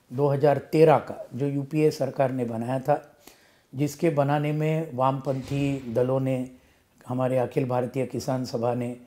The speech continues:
और दूसरे भी कई संगठनों ने बहुत बड़ी, बड़ा योगदान किया था। <clears throat>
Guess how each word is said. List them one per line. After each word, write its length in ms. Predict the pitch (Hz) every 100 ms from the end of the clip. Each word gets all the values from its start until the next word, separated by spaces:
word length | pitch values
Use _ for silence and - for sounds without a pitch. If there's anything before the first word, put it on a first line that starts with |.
| _ _ _ -
और 140 | 170
दूसरे 380 | 147 165 - 190
भी 120 | 180
कई 240 | - 156
संगठनों 500 | 156 135 127 127 131
ने 100 | 131
बहुत 280 | 151 127 135
बड़ी, 440 | 123 123 127 175 - _ _ _
बड़ा 180 | 139 143
योगदान 500 | 147 135 127 127 120
किया 280 | 113 135 135
था। 200 | - -
<clears throat> 0 | -